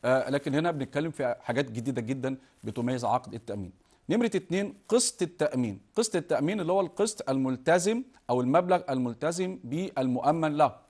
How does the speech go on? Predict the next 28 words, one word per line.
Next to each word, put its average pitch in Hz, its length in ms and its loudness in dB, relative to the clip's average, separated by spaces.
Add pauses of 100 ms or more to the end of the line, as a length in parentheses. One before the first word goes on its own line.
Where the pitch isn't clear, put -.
المستأمن 127 600 2
يعني، 101 180 -2 (380)
اللي 104 100 -4
بيدفع 135 320 2
القسط 190 600 -2
سواء 123 260 0
شهري 151 400 0
أو 107 480 -4
ربع 127 240 -4
سنوي 147 380 0
أو 110 120 -2
نصف 117 200 -10
سنوي 170 400 -2
أو 117 180 -4
قد 123 100 -2
يكون 120 220 -4
دفعة 139 240 4
واحدة، 196 380 2 (300)
اللي 123 100 2
هو 156 280 6
المؤمن 131 480 -2
له 143 280 2
المستأمن. 123 680 -6
ده 127 80 0
الر-، 147 220 0
ده 127 140 0
الركن 139 240 -2
رقم 143 340 2